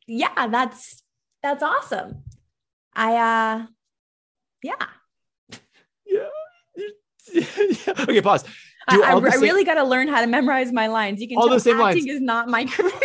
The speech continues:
Speaker 2: All the same, so all the same lines. So try all the same. And remember, you're like, you're accusing me of ending your, ending your,
Speaker 1: Yes.
Speaker 2: your acting career and all that. Okay, ready? And, and then we'll, and then we'll continue. We'll continue.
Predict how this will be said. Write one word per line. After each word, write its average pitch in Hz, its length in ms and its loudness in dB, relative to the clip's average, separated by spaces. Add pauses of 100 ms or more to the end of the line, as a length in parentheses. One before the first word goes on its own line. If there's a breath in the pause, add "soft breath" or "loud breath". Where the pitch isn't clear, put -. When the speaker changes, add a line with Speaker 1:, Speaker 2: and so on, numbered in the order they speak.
(140)
Speaker 2:
All 494 60 2
the - 100 2
same, - 300 0
so 226 380 -2
all 220 140 0
the 226 80 -10
same 240 160 -6
lines. 214 200 -4 (200 loud breath)
So 208 140 2
try 226 260 0
all 247 100 0
the 233 120 -8
same. 240 140 -6
And 220 80 -6
remember, 190 200 -6
you're 190 140 -4
like, 165 160 -4
you're 147 160 -8
accusing 175 480 -8
me 175 240 -6
of 135 140 -6
ending 139 340 -10
your, 120 220 -4 (220 soft breath)
ending 151 320 -6
your, 123 200 -6
Speaker 1:
Yes. - 140 -10
Speaker 2:
your 120 200 -2
acting 160 300 -6
career 180 200 0
and 160 80 0
all 143 120 4
that. 131 180 0
Okay, 131 200 -2 (280 loud breath)
ready? 143 240 2
And, 175 160 -2
and 185 140 0
then 190 80 2
we'll, 185 180 2
and 190 100 2
then 185 120 2
we'll 175 80 0
continue. 135 320 -6 (100)
We'll 143 120 -6
continue. 120 200 -8